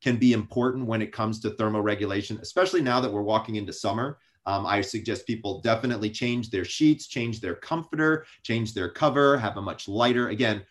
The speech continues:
we're all trying to propagate more cool. But if we're looking at mattresses in particular,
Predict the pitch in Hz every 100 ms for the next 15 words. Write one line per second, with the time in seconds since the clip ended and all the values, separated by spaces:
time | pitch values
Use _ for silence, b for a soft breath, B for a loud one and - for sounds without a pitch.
0 | b 107 113 120 117 113 104 - 110 107
1 | 104 95 98 87 - 165 113 87 b b
2 | - 135 196 294 370 214 127 131 147 151
3 | - 117 120 117 151 - 156 123 101 95